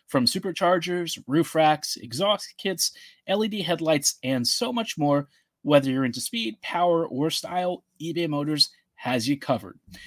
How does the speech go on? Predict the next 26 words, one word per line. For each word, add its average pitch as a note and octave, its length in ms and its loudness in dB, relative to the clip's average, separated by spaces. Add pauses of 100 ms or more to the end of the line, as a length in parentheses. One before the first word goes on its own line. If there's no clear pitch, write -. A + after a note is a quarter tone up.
(220)
With D3+ 100 2
over E3 220 6
a D3 40 4
hundred G#3 280 0
and E3 100 -6
twenty-two G#3 320 -4
million G3+ 300 -4
parts F#3 260 2
for - 140 -2
your C#3+ 160 2
number D#3 240 0
one D3 180 2
vehicle, C#3 400 2
you'll B2 160 0
always G#3 260 0
find G3+ 160 0
exactly D3+ 440 -2
what C#3 180 0
you're D3 80 -2
looking B2 240 -4
for. G#2+ 300 -14 (340)
And D3 100 2
with C#3 120 0
eBay's D3 420 2
Guaranteed A#2+ 420 -2
Fit, A3+ 220 2